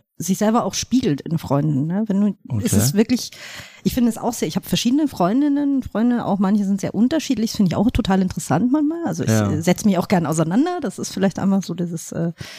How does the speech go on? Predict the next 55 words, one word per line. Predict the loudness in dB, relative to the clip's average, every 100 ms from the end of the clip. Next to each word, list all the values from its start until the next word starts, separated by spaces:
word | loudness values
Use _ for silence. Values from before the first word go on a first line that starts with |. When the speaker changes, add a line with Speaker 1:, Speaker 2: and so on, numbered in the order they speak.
| -20 -20 -12 -2
Speaker 1:
immer | 2
so | 2
eine | 2
Persönlichkeitsstruktur, | 2 2 0 0 -4 -4 -8 -4 0 2
dass | 0 -4 -6
ich | -4 -2
auch | 2
mal | 2
gern | 2 2
höre, | 2 0 -2
was, | -6 -8 -12 -14 _ -10
was | -8 -8 -12 -14 -6
anders | 0 2 0 0
ist | -6 -4
in | 0
der | 2 2
Welt. | 0 -2 -6 -20 -20 -18 -18 -20 -20 _ _ _ -2
Aber | 0 2
wenn | 2
man | 2 2
jetzt | -2 -2
mit | -2 2
jemandem | 2 2 0
was | -2 0
gemeinsam | 0 2 2 2 0
hat, | 0 -2
also | -6 -4
keine | 0 0 2
Gemeinsamkeiten | 2 2 2 0 0 -2 -2
sieht, | -4 -2
dann | 0
glaube | 2 0
ich, | 0
ist | -2
es | -4 0
einfach | 0 0
schwer, | 0 0
eine | 2 0
Freundschaft | -2 -4 -2 -4 -6
aufzubauen. | -10 -10 -10 -4 -2 -2 -2
Also | 0 0
sei | 2 2
es | 2
jetzt | 0 0
in | 0
den | 2
Werten | 2 2 0 -2
oder | 0 0
in | 2
den | 2
Sachen, | 2 2
die | 2
man | 2
miteinander | 2 2 2
macht. | 0 -4